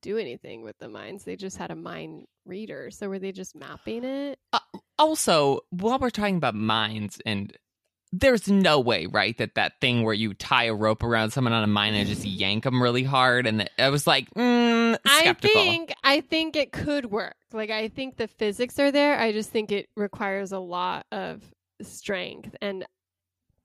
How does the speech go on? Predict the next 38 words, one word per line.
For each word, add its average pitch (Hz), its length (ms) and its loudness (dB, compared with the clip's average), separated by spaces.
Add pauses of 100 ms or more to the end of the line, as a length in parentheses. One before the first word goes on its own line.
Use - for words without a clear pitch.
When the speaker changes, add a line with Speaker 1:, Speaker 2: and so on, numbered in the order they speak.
(120)
Speaker 1:
technically, 226 560 -4
I 240 80 -4
think 214 220 -6
they 202 140 -6
were 196 120 -6
pulling 202 480 -8
from 190 180 -8
the 185 120 -6
wrong 180 560 -8 (340)
angle 214 540 -2
'cause - 440 -10 (760)
they 196 120 -6
pulled 202 260 -6
him 180 160 -8
from 180 180 -10
his 175 220 -14
side, 180 400 -10
whereas - 380 -12
he 202 360 -14 (120)
could 196 140 -12
have - 100 -14
gotten 175 280 -12
a - 80 -16 (180)
jump. 180 380 -12 (120)
You 240 160 -6
know 247 100 2
what 247 140 2
I 240 80 0
mean? 233 180 -6
Like, 240 180 -4
I 254 100 0
think 277 280 -6 (380)
the 247 100 0
science 226 560 -4
would 240 160 0
back 214 260 -4
it 226 60 -4
up, 240 220 -2